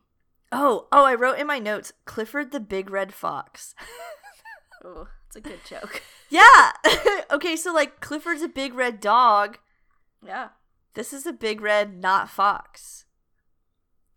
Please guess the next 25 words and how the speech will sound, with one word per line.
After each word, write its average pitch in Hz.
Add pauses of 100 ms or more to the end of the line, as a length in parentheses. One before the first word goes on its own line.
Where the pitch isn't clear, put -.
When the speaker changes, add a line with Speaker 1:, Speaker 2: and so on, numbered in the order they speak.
(760)
Speaker 1:
But 226
that's 330
what 330
it 269
looks 320
Speaker 2:
Holy 269
Speaker 1:
like. 180
Speaker 2:
shit. 190 (160)
<laughs> -
We 233
reached 233
the 269
pinnacle 202
of 190
humor. 185 (260)
Speaker 1:
<laughs> -
That's 359
what 415
it 269
looks -
like. 302 (640)
Speaker 2:
It -
looks 254
like 302
Clifford? 294